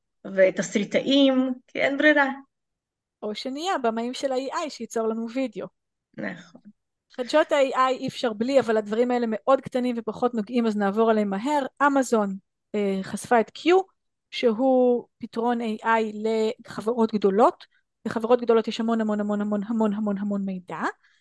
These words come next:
Speaker 2: בטח אם אנחנו אוספים יותר את הדאטה כמו שאנחנו צריכים לעשות השנה. והיא נותנת עכשיו פתרון איי איי שאוגר את כל המידע הזה, ואפשר לנתח אותו בעזרתה, והוא סגור לתוך החברה. אז אם יש לכם חברה עם הרבה מאוד מידע,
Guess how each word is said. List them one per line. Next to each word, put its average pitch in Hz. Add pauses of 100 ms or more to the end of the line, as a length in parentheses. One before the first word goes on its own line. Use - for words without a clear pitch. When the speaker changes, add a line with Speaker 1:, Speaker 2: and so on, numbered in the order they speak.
(160)
Speaker 2:
בטח 269
אם 226
אנחנו 208
אוספים 220
יותר 208
את -
הדאטה 208
כמו 214
שאנחנו -
צריכים 554
לעשות 320
השנה. 262 (800)
והיא 226
נותנת 233
עכשיו 220
פתרון 233
איי 247
איי 302
שאוגר 247
את 247
כל 240
המידע 240
הזה, 320
ואפשר 247
לנתח 262
אותו 240
בעזרתה, 208 (160)
והוא 277
סגור 339 (120)
לתוך 269
החברה. 214 (720)
אז 233
אם 254
יש 262
לכם 247
חברה 233
עם 220
הרבה 202
מאוד 208
מידע, 208